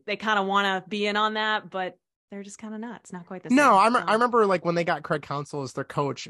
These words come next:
Speaker 2: uh, I was talking to somebody and they were so excited. I'm like, "Oh, that's so cute. You got Craig Counsell." Like,
Speaker 1: Yeah. <laughs>
Speaker 2: "You,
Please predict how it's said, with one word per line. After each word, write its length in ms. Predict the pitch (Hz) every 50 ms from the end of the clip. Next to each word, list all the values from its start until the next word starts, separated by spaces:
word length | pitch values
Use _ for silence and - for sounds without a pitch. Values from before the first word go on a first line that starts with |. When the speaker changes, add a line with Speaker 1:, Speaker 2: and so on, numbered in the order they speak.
| - -
Speaker 2:
uh, 40 |
I 260 | - - - 110 - 127
was 140 | 147 135
talking 240 | - - 143 - 143
to 60 | 127 -
somebody 240 | - 131 135 143 139
and 80 | 135
they 60 | 139
were 80 | 139 131
so 260 | - - - 170 156 151
excited. 240 | 147 - 190 180
I'm 80 | 185 190
like, 140 | 208 214 - -
"Oh, 140 | 269 254
that's 200 | 254 - 277 -
so 180 | - - 302 294
cute. 340 | - - - 330 349 285 226
You 100 | 262 294
got 200 | 320 277 269 -
Craig 160 | - 285 254
Counsell." 400 | - 262 285 302 302 - 269 247
Like, 200 | 247 240 226 - _ _ -
Speaker 1:
Yeah. 540 | - 302 302 370 427 415 392 370 320 302 254 - - _
<laughs> 140 | _ - -
Speaker 2:
"You, 380 | 339 330 - - 302 359 320